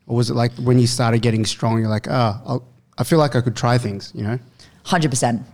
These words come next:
Speaker 2: The gym definitely gave me the confidence, and
Speaker 1: Yeah,
Speaker 2: also
Speaker 1: yeah.
Speaker 2: the people in the gym. Like,
Speaker 1: Yes.
Speaker 2: you know, my coach was a professional softball player.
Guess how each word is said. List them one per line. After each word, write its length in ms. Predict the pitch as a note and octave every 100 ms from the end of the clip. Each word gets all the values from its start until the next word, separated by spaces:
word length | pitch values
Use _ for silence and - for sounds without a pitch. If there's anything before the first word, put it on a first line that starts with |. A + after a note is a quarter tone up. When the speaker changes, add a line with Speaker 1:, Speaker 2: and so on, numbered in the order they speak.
| _
Speaker 2:
The 80 | E3
gym 340 | E3 E3+ D#3 D3
definitely 480 | D3 C3+ C3+ B2+ C3+
gave 220 | B2+ A#2+
me 140 | B2
the 80 | A#2+
confidence, 480 | - A2 - A#2+ -
and 140 | - -
Speaker 1:
Yeah, 40 |
Speaker 2:
also 220 | G3+ A#3
Speaker 1:
yeah. 40 | G3
Speaker 2:
the 60 |
people 380 | D3+ - D#3+ D#3+ -
in 100 | C3
the 80 |
gym. 300 | A#2 A2 F#2 - - - -
Like, 220 | - B2 A2+
Speaker 1:
Yes. 40 |
Speaker 2:
you 60 | C#3+
know, 100 | C3+
my 280 | C#3+ C#3 C3+
coach 640 | - C#3+ C3+ - - -
was 240 | C#3 C3 A2+
a 20 |
professional 440 | C3 C3 A#2+ B2+
softball 420 | - D#3 - E3
player. 560 | D3 D3 C#3+ C#3+ C#3 C#3+